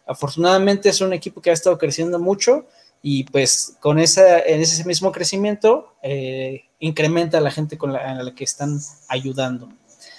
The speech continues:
Este, Alex P. Chávez dice, "Felicitaciones a todo el grupo, sin duda un proyecto magnífico,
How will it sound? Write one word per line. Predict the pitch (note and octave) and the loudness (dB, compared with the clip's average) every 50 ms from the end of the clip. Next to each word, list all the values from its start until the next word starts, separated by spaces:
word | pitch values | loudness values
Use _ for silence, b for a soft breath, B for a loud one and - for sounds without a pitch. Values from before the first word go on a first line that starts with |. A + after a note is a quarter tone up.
| B B B _ _ | B B B _ _
Este, | C#3+ D3 - - - D#3 D3+ D3+ D3 - - | 0 0 0 0 0 0 2 2 0 0 0
Alex | E3+ E3+ F#3+ G3+ G3+ F#3+ F#3+ - - | 2 2 4 6 4 4 4 0 -4
P. | - - F#3+ G3 G3+ G3+ G3 G3+ | 0 2 4 4 6 4 2 0
Chávez | - - F#3+ G3 G3+ G3 F#3+ F3+ E3 D#3 D3 - - - - - _ _ | 0 2 2 4 4 4 2 2 2 0 -2 -4 -4 -6 -6 -10 _ _
dice, | D#3 D3+ D3+ D3+ - D#3+ D#3 D#3 D3 | -10 -6 -2 -2 0 2 2 2 2
"Felicitaciones | D3+ - D3+ D3+ C#3+ - - D3+ D3+ D#3 D3 - F#3+ G3+ G#3+ A3+ G#3+ - G3 | 0 -2 -4 -4 -4 -4 -6 -4 -4 -4 -2 0 0 0 0 0 0 0 0
a | D#3 D3+ - | -2 -2 0
todo | - F#3 F#3 G3 F#3+ | 0 2 2 2 2
el | F#3 D#3+ D#3+ | 0 0 0
grupo, | F#3+ A3 G#3+ - F#3+ F#3 F3 | -2 -2 -2 -2 0 0 0
sin | - - D#3+ D3+ D#3 | 0 0 -2 -4 -2
duda | D#3 F3+ F#3+ G3+ | 0 0 0 0
un | G#3 G3+ | 0 -2
proyecto | G3+ E3 E3 D#3+ E3 E3+ E3 - - | -2 -2 0 0 0 -2 -2 -4 -4
magnífico, | F#3 E3 C#3+ B2+ C#3 D#3+ F#3+ G3+ - G3+ - - D#3 D3+ D3 b | -2 -2 -4 -4 -2 -4 -6 -6 -8 -12 -6 -2 -2 -2 -2 b